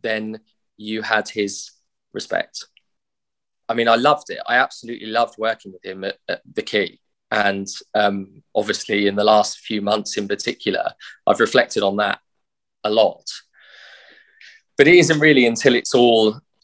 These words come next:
it, it's all over and you finish that little period of our,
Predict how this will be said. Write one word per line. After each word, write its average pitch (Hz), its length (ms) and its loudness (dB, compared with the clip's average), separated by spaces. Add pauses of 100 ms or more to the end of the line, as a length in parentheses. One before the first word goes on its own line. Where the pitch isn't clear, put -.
(120)
it, - 240 -2
it's 120 240 2
all 120 200 6
over 131 300 4
and 104 140 -10
you 107 80 -10
finish - 640 -6 (340)
that - 220 -2
little 107 200 0
period 104 460 2
of 101 140 -2
our, 101 360 0